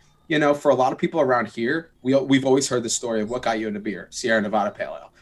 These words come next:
For a lot of people in this area, Philly Pale Ale fills kind of that same role. Like, it might have been the first hoppier beer you've had. Philly Pale Ale is something that everybody loves around here.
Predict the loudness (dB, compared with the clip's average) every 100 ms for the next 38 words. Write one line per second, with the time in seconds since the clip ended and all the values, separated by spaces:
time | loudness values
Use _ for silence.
0 | _ _ _ 2 4 4 2 0 0 0
1 | 0 -2 -2 -2 -2 -2 -2 -4 -6 -6
2 | 2 4 4 0 -4 -4 -4 -8 -6 -4
3 | -4 -4 -4 -4 -4 -6 -6 -4 -4 -4
4 | -4 -8 -14 -20 -20 _ _ _ _ _
5 | 2 4 2 -4 _ _ -8 -8 -4 -2
6 | 2 4 2 2 -2 -4 -6 -6 -6 -8
7 | -10 -10 -8 -10 -10 -8 -10 -12 -8 -8
8 | -8 -12 _ _ _ -2 0 0 2 4
9 | 4 4 2 -2 -2 -4 -4 -6 _ _
10 | _ _ _ -4 -2 0 -2 0 0 0
11 | 0 2 2 2 -4 -8 -10 -14 -16